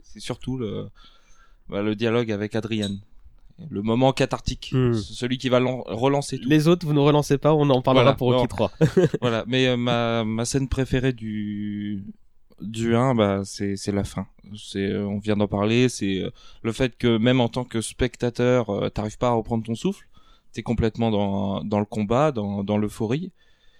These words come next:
Speaker 1: Et, euh, bah, c'est la scène qui me fera toujours, euh, pleurer, quoi.
Speaker 2: Mhm.
Speaker 1: C'est, c'est le fait que il s-, il s'en fout du,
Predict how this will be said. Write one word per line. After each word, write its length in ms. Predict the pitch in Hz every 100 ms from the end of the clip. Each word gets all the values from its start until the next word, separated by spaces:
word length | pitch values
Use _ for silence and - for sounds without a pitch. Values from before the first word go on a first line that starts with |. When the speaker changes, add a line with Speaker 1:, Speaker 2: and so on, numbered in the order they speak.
| - _ -
Speaker 1:
Et, 180 | 107 101
euh, 120 | 92
bah, 200 | 95 92
c'est 180 | 95 95
la 120 | 95
scène 260 | - 117 110
qui 160 | -
me 80 | 101
fera 320 | - 98 95
toujours, 560 | 95 - 110 117 117 104
euh, 60 | 101
pleurer, 320 | 120 139 160
quoi. 260 | - 101 98
Speaker 2:
Mhm. 160 | -
Speaker 1:
C'est, 400 | 127 101 95 98 160 - _ - _ _
c'est 240 | - - 101
le 80 | 98
fait 260 | 120 120 -
que 320 | 107 101 98
il 100 | 101
s-, 200 | - 101
il 60 | 101
s'en 180 | 113 107
fout 240 | - 160
du, 260 | 123 107